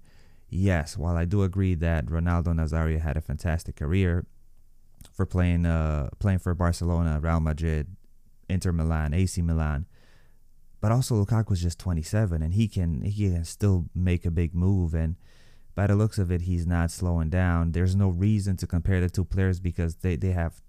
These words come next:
two do-, totally different, uh, uh, skills. They have, they have a different approach to the game, and the argument is that, you know, when Ronaldo was playing, there were better teams and defenders, and that argument doesn't stand for one bit. Serie A is more competitive than ever. There are no easy games to win anymore,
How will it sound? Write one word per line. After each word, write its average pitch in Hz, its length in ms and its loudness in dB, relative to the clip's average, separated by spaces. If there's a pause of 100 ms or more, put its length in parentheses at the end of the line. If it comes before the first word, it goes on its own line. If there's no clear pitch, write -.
(200)
two 123 200 -4
do-, 95 360 -2
totally 95 380 0
different, 90 580 -2 (560)
uh, 80 300 0
uh, 78 300 -2 (720)
skills. 95 560 0
They 90 140 0
have, 87 300 0 (120)
they 87 120 -4
have 90 280 -2
a 92 120 -4
different 90 300 -2
approach 90 380 -2
to - 60 -6
the 82 80 -2
game, 85 360 2
and 82 140 0
the 85 120 0
argument 87 460 0
is 80 140 -2
that, 78 240 -2 (840)
you 107 100 2
know, 95 140 6
when 95 160 4
Ronaldo 92 480 4
was 85 180 0
playing, 87 460 0
there 82 100 0
were 78 120 -2
better 82 240 0
teams 87 380 -2
and 80 140 -2
defenders, 80 520 -2
and 80 200 -2
that 90 160 0
argument 82 480 0
doesn't 78 300 -2
stand 85 340 -4
for 80 140 -4
one 80 240 -2
bit. 76 220 -2
Serie 101 400 0
A 85 260 0
is 80 140 -2
more 87 220 0
competitive 82 640 -4
than 80 140 -4
ever. 78 320 -2
There 80 180 -2
are 78 120 -2
no 101 280 0
easy 87 280 0
games 82 300 0
to 78 100 -6
win 82 180 -2
anymore, 80 500 -2